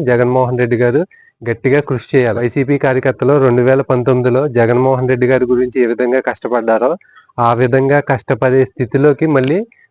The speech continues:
వైసీపీ కార్యకర్తల్ని జగన్మోహన్ రెడ్డి గారు తీసుకురావాలి. ఇక మూడో విషయం ఏంటంటే, జగన్మోహన్ రెడ్డి గారు ఏదైతే నిర్ణయాలు తీసుకుంటారో ఆ నిర్ణయాలు ఏకపక్షంగా ఉంటున్నాయని చెప్పి పార్టీలో ఉన్నటువంటి నాయకులు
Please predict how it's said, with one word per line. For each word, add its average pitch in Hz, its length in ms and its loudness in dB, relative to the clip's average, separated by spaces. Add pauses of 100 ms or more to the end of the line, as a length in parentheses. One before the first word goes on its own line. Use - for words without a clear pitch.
(120)
వైసీపీ 131 420 -4
కార్యకర్తల్ని 135 640 0
జగన్మోహన్ 131 580 0
రెడ్డి 127 160 0
గారు 135 180 2
తీసుకురావాలి. 120 600 -2
ఇక 139 160 -4
మూడో 127 220 2
విషయం 143 280 0
ఏంటంటే, 127 360 0
జగన్మోహన్ 123 640 0
రెడ్డి 120 160 -2
గారు 127 240 0
ఏదైతే 123 420 0
నిర్ణయాలు 123 420 0
తీసుకుంటారో 120 540 -2 (380)
ఆ 120 100 -8
నిర్ణయాలు 135 500 0 (160)
ఏకపక్షంగా 131 600 -2
ఉంటున్నాయని 123 580 0
చెప్పి 120 200 -4 (120)
పార్టీలో 127 420 0
ఉన్నటువంటి 123 500 -2
నాయకులు 117 500 -2